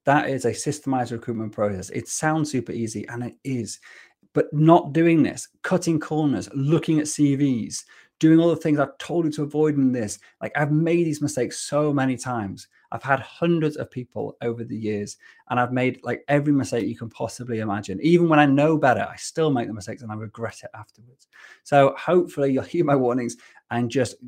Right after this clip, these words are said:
take the time and effort to set up your own recruitment system. Don't rely on other people to do your recruitment for you, unless, you know, uh, when you, when you're a small business, it's time consuming and you're relying on their competencies. If you build these competencies into your company,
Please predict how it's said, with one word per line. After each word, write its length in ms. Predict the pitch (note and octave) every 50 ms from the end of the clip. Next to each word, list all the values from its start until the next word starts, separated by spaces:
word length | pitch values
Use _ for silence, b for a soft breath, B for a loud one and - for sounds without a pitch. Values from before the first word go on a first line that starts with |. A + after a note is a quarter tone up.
| - -
take 280 | - - D3+ D3+ E3+ -
the 60 | C#3+
time 300 | - - D3 C3+ C3 B2
and 80 | A#2+
effort 200 | A2 - - -
to 80 | - G#2+
set 420 | - - - - - D3 - -
up 140 | E3 - -
your 120 | A#2 - - -
own 220 | C3+ C#3+ D3 D3
recruitment 500 | C#3+ C#3 - - - A#2+ - G#2 G#2+ G2+
system. 460 | - - F#2+ - - - G2 G2+ G2 - _ _ _ _ _
Don't 200 | F3 F3+ F#3 -
rely 160 | C#3+ C#3+ -
on 100 | A#2+ A#2
other 100 | G#2+ A2
people 280 | G#2 - G2+ G2 - A2
to 80 | -
do 80 | - A2
your 120 | G#2 G#2
recruitment 400 | G2+ - - G#2+ G2+ G2+ G2+ G#2
for 240 | - - A#2 A2 G#2+
you, 180 | G#2+ G#2+ G#2+ A2 b b b b b b -
unless, 260 | B2+ C#3+ B2+ - -
you 100 | - A#2+
know, 140 | G#2+ G2+ G#2
uh, 160 | G#2+ A#2+ - -
when 180 | B2 B2+ A#2+
you, 80 | A#2+ A2+
when 120 | A2+ A#2
you're 60 | A2+
a 40 | G#2+
small 260 | - - A2+ A2 A2+
business, 300 | G#2+ A2 G2+ G2+ G#2+ G2+ - -
it's 140 | A2+ -
time 280 | - - - C#3+ D3+ D3
consuming 580 | D3 C#3 B2+ - C3+ C3 B2+ B2 B2 A#2 A#2 B B B B B
and 100 | A#2+ A2+
you're 80 | A2
relying 200 | A2+ A2+ A#2 A2+
on 120 | A2 G#2+ G#2
their 220 | B2 B2 B2 A#2
competencies. 720 | - - A2+ G#2+ - A2 - G#2 G#2 - G#2+ G#2+ G#2+ G#2+
If 100 | - -
you 100 | - A2 - -
build 220 | D3+ D3 D3 D3
these 140 | C3+ B2+ C3+
competencies 720 | - A#2+ A#2 A2 A#2 A#2+ A#2 A2 G#2 - - G#2 G2+ - - _ _ _ _ _ _
into 300 | - E3 E3+ E3+ D3+ -
your 100 | C#3 A#2+
company, 560 | - - G#2+ G#2 G2+ - G2+ G2+ G2+ G2+ G2